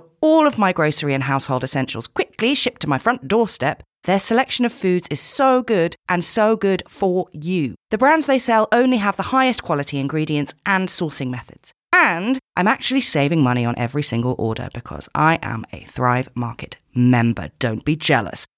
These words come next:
I'm saving thirty percent on average each time. And they have an amazing deal page that always has my favourite brands on offer.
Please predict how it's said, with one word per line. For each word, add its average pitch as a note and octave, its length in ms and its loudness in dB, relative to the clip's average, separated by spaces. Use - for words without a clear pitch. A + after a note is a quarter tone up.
I'm C#3+ 160 4
saving D#3 400 2
thirty F3+ 380 2
percent F3+ 420 -2
on C3 240 0
average - 480 -6
each A3 260 -2
time. - 320 -10
And F3+ 100 2
they G3 60 4
have G3+ 160 2
an G3+ 80 2
amazing G#3 420 4
deal D3 220 2
page A2+ 420 -6
that B2 260 -6
always G#3+ 400 4
has C3+ 200 -2
my B2 120 -2
favourite C#3 360 -4
brands A#2 340 -6
on B2 140 -6
offer. - 260 -10